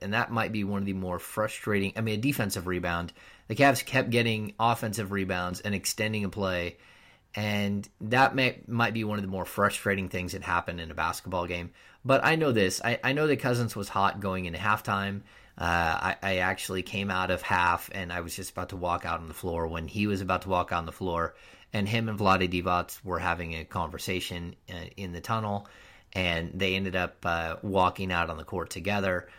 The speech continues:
but not before having, like, a really strong conversation about what was going on on the court and just the frustration level and all that. Now, again, I'm gonna point to this too.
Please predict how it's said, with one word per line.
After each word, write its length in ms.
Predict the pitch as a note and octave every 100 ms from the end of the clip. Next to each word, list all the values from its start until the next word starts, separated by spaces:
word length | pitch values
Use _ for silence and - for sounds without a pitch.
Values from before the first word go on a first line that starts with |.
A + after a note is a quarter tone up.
| - -
but 220 | G#2 -
not 340 | G2+ F#2 - _ _ - A2+
before 360 | G2 - F#2+
having, 380 | F2 F2+ F#2 E2+
like, 200 | E2+ E2
a 60 | F2
really 380 | F#2 F#2 F2
strong 420 | F2 - G#2 F#2 F2
conversation 640 | F2+ E2+ - F2 E2+ F2
about 400 | D#2+ E2 D#2+ -
what 200 | F#2 E2+
was 120 | F2
going 320 | F2+ F#2 F2+ E2+
on 220 | E2+ E2
on 80 | D#2+
the 60 |
court 260 | - F2 E2+
and 80 | E2+
just 200 | E2 -
the 80 |
frustration 720 | E2+ F#2 E2+ - F2+ E2 F#2
level 420 | F2 E2 E2 E2 - - - - -
and 120 | F#2+
all 140 | E2+
that. 280 | E2+ D2 - - - -
Now, 320 | C3 B2+ - - _
again, 300 | C3 C3 A#2 -
I'm 120 | D#3
gonna 160 | A3+ G3
point 280 | E3+ D#3
to 80 | D3
this 220 | C3+ B2+
too. 260 | - G#2